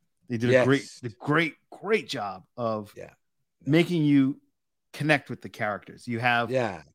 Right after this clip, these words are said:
Speaker 1: uh,
Speaker 2: In a
Speaker 1: a
Speaker 2: show that is very un-Star Trek in many ways, because it's not, we're not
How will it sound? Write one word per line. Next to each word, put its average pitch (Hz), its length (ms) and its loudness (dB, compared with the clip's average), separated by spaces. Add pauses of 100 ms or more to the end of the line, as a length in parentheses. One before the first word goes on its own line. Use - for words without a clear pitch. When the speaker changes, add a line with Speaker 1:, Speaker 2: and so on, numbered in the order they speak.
(140)
Speaker 1:
uh, 123 300 2
Speaker 2:
In 330 80 8
a 339 40 12
Speaker 1:
a 330 40 8
Speaker 2:
show 262 340 8
that 226 180 8
is 202 240 0
very 190 520 4
un-Star 208 540 -2
Trek - 320 -8
in 202 80 -8
many 196 220 -6
ways, 233 300 -4
because 180 360 -8
it's 190 180 -14
not, 214 260 -4 (560)
we're 202 100 4
not 226 260 2